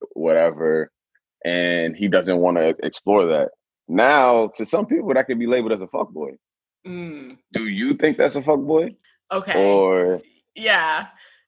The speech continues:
Speaker 2: That's a good question because,
Speaker 1: Like
Speaker 2: yeah, when I was trying to, like, write down my thoughts about it, like,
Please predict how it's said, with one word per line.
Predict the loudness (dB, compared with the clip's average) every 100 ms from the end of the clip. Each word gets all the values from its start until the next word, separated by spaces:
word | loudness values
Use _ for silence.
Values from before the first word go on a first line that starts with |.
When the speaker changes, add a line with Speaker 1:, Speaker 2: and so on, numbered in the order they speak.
| -4
Speaker 2:
That's | -2
a | 2
good | 0 2
question | -2 -2 -6 -4
because, | 0 2 4 4 0 -6 -16
Speaker 1:
Like | -2
Speaker 2:
yeah, | 2 4 2 -2 -4
when | -4
I | 0 0
was | -2
trying | 0 0 2 -2
to, | -4
like, | -2 -2 -4 -10
write | -2 0 0
down | 0
my | 0
thoughts | 0 -2 -2
about | 0 0
it, | 0 -4
like, | -2 -2 -2